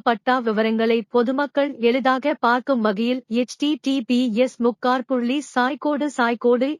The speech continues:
எஸ் சி ஆர் வே சி எஸ் என் எஸ் டபிள்யூ சாய்கோடு எஸ் ஓ எம் இ டாட் எட் டி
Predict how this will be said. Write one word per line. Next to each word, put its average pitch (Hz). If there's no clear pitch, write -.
எஸ் 262
சி 294
ஆர் 269
வே 247
சி 254
எஸ் 262
என் 220
எஸ் -
டபிள்யூ 214
சாய்கோடு 226
எஸ் 240
ஓ 285
எம் 247
இ -
டாட் 226
எட் -
டி 240